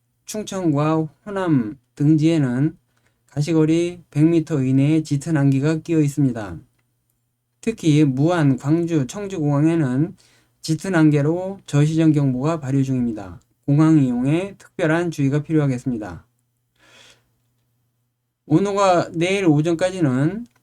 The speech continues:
천천히 남하하고 있는 이 고기압의 영향을 받아 맑겠습니다. 다만 내일 아침에도 전국 곳곳에 짙은 안개가 낄 전망입니다.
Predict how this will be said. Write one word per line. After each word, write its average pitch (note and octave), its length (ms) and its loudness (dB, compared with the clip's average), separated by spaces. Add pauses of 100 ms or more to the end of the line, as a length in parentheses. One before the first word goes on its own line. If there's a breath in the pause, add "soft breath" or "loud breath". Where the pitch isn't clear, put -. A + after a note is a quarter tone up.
(320)
천천히 F#3+ 500 -4
남하하고 D3 500 2
있는 D#3 320 0
이 E3 280 0
고기압의 D3 880 0
영향을 C#3+ 340 0
받아 C#3 540 -4 (960)
맑겠습니다. C3 800 -2
다만 D3 520 0
내일 D#3+ 260 2
아침에도 D3+ 800 -2 (260)
전국 D3+ 360 2
곳곳에 D#3 680 -4 (420)
짙은 D#3+ 360 -2
안개가 C#3 400 0
낄 D#3+ 240 0
전망입니다. A2 760 -4